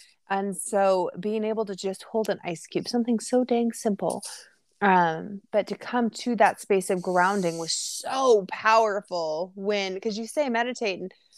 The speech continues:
you know, I, I love that. And meditation is so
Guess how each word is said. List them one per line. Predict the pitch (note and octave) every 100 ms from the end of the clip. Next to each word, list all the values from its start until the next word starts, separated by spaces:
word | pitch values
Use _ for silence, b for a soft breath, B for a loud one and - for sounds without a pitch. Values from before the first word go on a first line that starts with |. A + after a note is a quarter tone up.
| b b
you | G#3+
know, | G3+ F#3 F#3
I, | G3 -
I | - G3
love | F3+ F3 F#3+ G#3
that. | F#3 D#3+
And | F3
meditation | F3+ E3+ - G#3 - F3+
is | -
so | - - F#3+ G3+